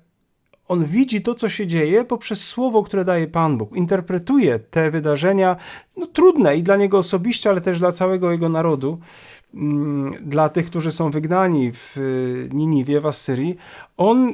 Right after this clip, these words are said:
mimo wszystko ma siłę, ma, y, jeszcze odwagę, żeby słuchać w sercu słowa Pana Boga, tego, co mówi mu Pan Bóg, przez proroka oczywiście, ale,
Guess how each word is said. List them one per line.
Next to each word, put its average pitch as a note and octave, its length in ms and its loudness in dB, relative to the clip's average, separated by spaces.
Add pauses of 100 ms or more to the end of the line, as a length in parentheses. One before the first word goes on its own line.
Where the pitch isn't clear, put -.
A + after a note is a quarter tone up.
mimo B3+ 280 6
wszystko - 360 -4
ma F3+ 140 2
siłę, A#3+ 500 2
ma, E3+ 400 2 (440)
y, C#3+ 360 -4
jeszcze E3+ 280 -2
odwagę, F3+ 500 2
żeby F3+ 500 -2 (680)
słuchać B3 600 0
w - 60 -10
sercu A3+ 360 0
słowa F#3+ 400 2
Pana F3 240 0
Boga, D#3+ 260 0
tego, B3 280 -4
co G3+ 140 -4
mówi F#3+ 220 -4
mu F#3 120 0
Pan G#3+ 220 2
Bóg, D#3+ 120 -4
przez - 220 -4
proroka G#3 440 2
oczywiście, D3 500 -4
ale, D#3+ 220 -2